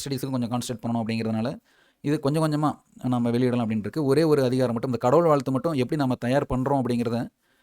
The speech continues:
அ, அடுத்த ஒரு காணொளியில நான் வெளியிடுறேன். அந்த காணொளியில பார்த்துட்டு, இந்த முறை உங்களுக்கு பயனுடையதாக இருந்தது அப்படின்னா, எப்பயுமே கற்பதற்கு வந்து எந்த அளவுக்கு எளிதாக்கணும் அப்படிங்கிறது ரொம்ப முக்கியம்.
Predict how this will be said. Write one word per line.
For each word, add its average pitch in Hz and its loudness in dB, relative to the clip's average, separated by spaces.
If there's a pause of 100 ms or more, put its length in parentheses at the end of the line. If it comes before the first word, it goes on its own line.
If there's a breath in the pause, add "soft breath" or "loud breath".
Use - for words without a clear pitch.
(260)
அ, 120 2
அடுத்த 170 4
ஒரு 147 8
காணொளியில 135 2
நான் 117 0
வெளியிடுறேன். 120 0
அந்த 135 -2
காணொளியில 139 2
பார்த்துட்டு, 123 -2
இந்த 143 0
முறை 147 2
உங்களுக்கு 131 -2
பயனுடையதாக 127 2
இருந்தது 120 0
அப்படின்னா, 113 -2 (520 soft breath)
எப்பயுமே 139 -2
கற்பதற்கு 139 0
வந்து 156 0
எந்த 131 0
அளவுக்கு 143 0
எளிதாக்கணும் 165 2
அப்படிங்கிறது 127 0
ரொம்ப 127 0
முக்கியம். 117 -6